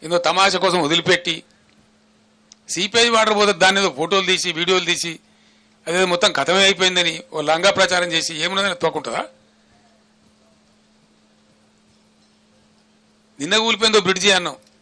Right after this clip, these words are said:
కడతా ఉంటే, ఉత్తరప్రదేశ్లో, బీహార్లో జరుగుతుంది. ఒక నిర్మాణం చేస్తే దానికి జరుగుతుంది.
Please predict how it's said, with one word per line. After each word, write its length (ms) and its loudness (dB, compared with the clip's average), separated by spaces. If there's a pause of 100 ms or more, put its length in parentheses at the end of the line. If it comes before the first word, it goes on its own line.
(240)
కడతా 220 0
ఉంటే, 260 -4 (1160)
ఉత్తరప్రదేశ్లో, 640 0
బీహార్లో 440 0 (920)
జరుగుతుంది. 460 4
ఒక 140 2
నిర్మాణం 360 0
చేస్తే 180 0
దానికి 220 -4
జరుగుతుంది. 460 -2